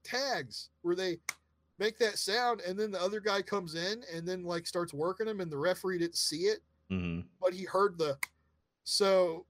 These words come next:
Speaker 1: he's like, "Oh, they must have tagged." They don't do that anymore because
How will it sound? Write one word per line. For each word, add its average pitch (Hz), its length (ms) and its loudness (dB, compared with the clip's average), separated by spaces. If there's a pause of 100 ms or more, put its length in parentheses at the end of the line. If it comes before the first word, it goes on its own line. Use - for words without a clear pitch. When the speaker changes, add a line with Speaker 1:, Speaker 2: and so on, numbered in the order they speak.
Speaker 1:
he's 170 180 -6
like, 170 140 -2
"Oh, 240 180 8
they 220 80 8
must 220 220 2
have 202 80 -4
tagged." 190 400 2
They 190 80 6
don't 202 180 4
do 156 120 0
that 196 180 0
anymore 208 600 -4
because 151 440 -4